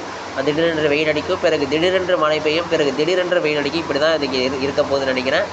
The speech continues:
நேற்று போல் இன்றைக்கு வெயிலும் மழையும் இருக்க போகுது. வெயில் அடிக்கும், பிறகு லேசான தூறல் வரும், பிறகு லேசான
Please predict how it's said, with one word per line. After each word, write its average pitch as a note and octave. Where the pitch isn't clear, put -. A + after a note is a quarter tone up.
நேற்று E3+
போல் F#3
இன்றைக்கு F3
வெயிலும் F3+
மழையும் D#3
இருக்க C3+
போகுது. B2
வெயில் E3
அடிக்கும், F3+
பிறகு D#3
லேசான C#3+
தூறல் D3
வரும், D#3
பிறகு D3
லேசான D#3+